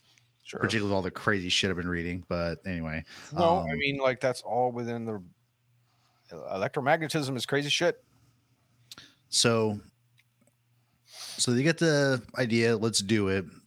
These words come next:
Speaker 2: And they start trying to create Lisa. And for some reason, the,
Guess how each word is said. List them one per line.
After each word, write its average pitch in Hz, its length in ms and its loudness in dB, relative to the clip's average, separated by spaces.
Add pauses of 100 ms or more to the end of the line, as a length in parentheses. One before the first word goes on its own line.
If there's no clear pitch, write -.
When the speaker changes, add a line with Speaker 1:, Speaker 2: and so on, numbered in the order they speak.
(100)
Speaker 2:
And 95 580 -2 (800)
they 101 400 2 (120)
start 120 320 0
trying 117 180 2
to 110 80 -2
create 113 400 0
Lisa. 92 540 0 (340)
And 92 680 0 (1040)
for 117 120 0
some 147 320 2
reason, 113 500 2
the, 95 480 0